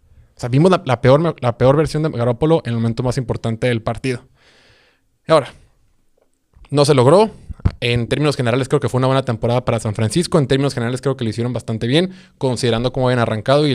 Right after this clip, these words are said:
y, y el inicio tan tormentoso que tuvieron. Inclusive al principio hablábamos de que el equipo había sido una des-, una decepción. Si revisan videos anteriores de nosotros, <laughs> hablamos de cómo el equipo, la verdad es que había, había quedado, había dejado, había quedado de ver, perdón, había quedado de ver. Y bueno, el futuro ya está armado,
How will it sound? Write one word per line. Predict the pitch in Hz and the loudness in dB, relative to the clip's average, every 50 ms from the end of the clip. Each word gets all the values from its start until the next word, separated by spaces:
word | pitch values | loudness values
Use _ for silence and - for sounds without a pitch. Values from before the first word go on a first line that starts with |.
| 120 - | -2 -4
y, | 131 120 117 - 123 | -8 -10 -8 -8 -4
y | 127 | -2
el | 123 117 | 0 0
inicio | 113 120 113 147 139 | 0 0 -2 -2 -4
tan | 143 131 120 | -2 -2 -2
tormentoso | 123 110 110 110 107 - 123 113 - - | 0 -2 -2 -2 -4 -4 -4 -4 -2 -4
que | - 117 | -4 -4
tuvieron. | - 113 110 113 113 113 107 - - - _ _ _ | -4 -2 -2 -2 -2 -2 -4 -6 -12 -20 _ _ _
Inclusive | 131 131 - 139 123 123 160 | -12 -6 -4 -4 -2 0 0
al | 185 185 | 0 0
principio | 147 120 - 127 139 156 | -2 -4 -2 0 0 2
hablábamos | - - 175 175 151 | 2 2 2 2 0
de | 143 | 0
que | 120 | -2
el | 113 | -4
equipo | 110 - - - 160 | -6 -8 -2 -2 -2
había | 151 | 0
sido | - 147 156 | 0 -2 -2
una | 151 | -2
des-, | 127 - - _ | -4 -8 -8 _
una | 131 143 156 | -4 -2 -2
decepción. | 135 - - - - 175 160 131 127 - - - - - _ _ _ _ _ | -2 -4 -4 -2 0 0 0 0 -4 -8 -18 -20 -20 -20 _ _ _ _ _
Si | - - - | -10 -8 -4
revisan | 131 123 120 127 123 147 160 147 | 0 0 2 2 2 0 -2 -2
videos | 131 123 127 143 135 | 0 0 0 0 0
anteriores | 135 113 - 110 131 135 | -2 -2 0 0 0 0
de | 127 127 | 0 -2
nosotros, | 120 113 131 120 - 175 175 156 - - - - - - | 0 0 0 2 2 2 0 0 -6 -16 -20 -20 -20 -20
<laughs> | - - - - - | -20 -20 -20 -18 -6
hablamos | - 120 117 117 117 127 139 127 | -4 -2 0 0 0 0 2 0
de | 127 117 | -2 -2
cómo | - 123 117 135 | -2 -2 -2 -2
el | 143 | -2
equipo, | 123 - - 117 104 131 | -2 -4 -6 -6 -4 -2
la | 131 135 | 0 0
verdad | 117 117 | 0 -2
es | 120 - | -2 -2
que | - 127 | -2 0
había, | 127 135 - - | 0 0 -2 -2
había | 120 117 127 127 | 0 0 0 0
quedado, | - 117 117 120 - | 0 0 0 0 -2
había | - 110 113 123 143 | -4 -2 0 2 2
dejado, | 139 113 - 123 120 127 127 131 127 113 101 101 _ _ _ _ | 0 0 0 0 0 2 2 2 2 0 -2 -6 _ _ _ _
había | - 117 127 175 214 202 | -4 0 2 2 2 2
quedado | - 131 131 143 143 131 | 2 -2 0 2 0 0
de | 117 113 | 0 -2
ver, | 113 107 - | -4 -6 -6
perdón, | - 101 104 104 98 _ - | -10 -10 -10 -10 -12 _ -12
había | - 123 131 127 | -8 -8 -8 -6
quedado | - 123 120 120 | -4 -2 0 2
de | 120 120 | 2 0
ver. | 123 113 - - - _ _ _ _ _ _ _ _ _ _ _ _ _ _ _ | 0 -2 -10 -14 -20 _ _ _ _ _ _ _ _ _ _ _ _ _ _ _
Y | - 170 | 0 2
bueno, | 180 160 131 - _ _ _ _ _ _ _ _ _ _ _ _ _ _ _ _ _ _ _ _ _ _ _ _ - _ _ | 2 2 2 -2 _ _ _ _ _ _ _ _ _ _ _ _ _ _ _ _ _ _ _ _ _ _ _ _ -20 _ _
el | - 156 143 | -2 0 0
futuro | - 156 - 190 190 | 0 0 2 4 6
ya | 185 | 6
está | 175 - - 147 | 4 4 2 0
armado, | 127 120 113 107 - | 2 2 0 -2 -4